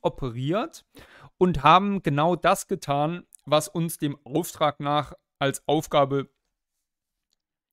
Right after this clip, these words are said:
äh, zugetragen ist. Und heute ist es aber anders, äh, weil er jetzt quasi selbst da in der Kritik steht. Das ist, ähm, nein. Da muss ich also auf jeden Fall widersprechen.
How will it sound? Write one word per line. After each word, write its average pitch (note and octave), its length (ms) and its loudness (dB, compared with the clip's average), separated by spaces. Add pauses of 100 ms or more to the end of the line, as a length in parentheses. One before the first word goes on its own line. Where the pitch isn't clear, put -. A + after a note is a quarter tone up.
(200)
äh, C#3 260 0
zugetragen B2 720 2
ist. G2+ 320 -16 (920)
Und F#3 260 4 (100)
heute A#3 320 6
ist - 200 -6
es F#3 120 -6
aber C#3+ 260 0
anders, G#3 580 -2
äh, D#3 300 -2
weil D3+ 140 4
er E3 60 -2
jetzt D#3+ 540 -6
quasi E3 360 -2
selbst - 800 -2 (180)
da - 480 -4
in D#3+ 140 -6
der C3 140 0
Kritik B2 400 -14
steht. B2+ 340 -12
Das - 160 -12
ist, - 480 -12
ähm, - 300 -12
nein. C#3+ 560 -4 (560)
Da C#3 100 2
muss G#3 160 2
ich F#3+ 160 2
also D#3 320 2
auf D#3 160 -2
jeden F#3+ 220 0
Fall E3+ 220 -2
widersprechen. F3 840 -2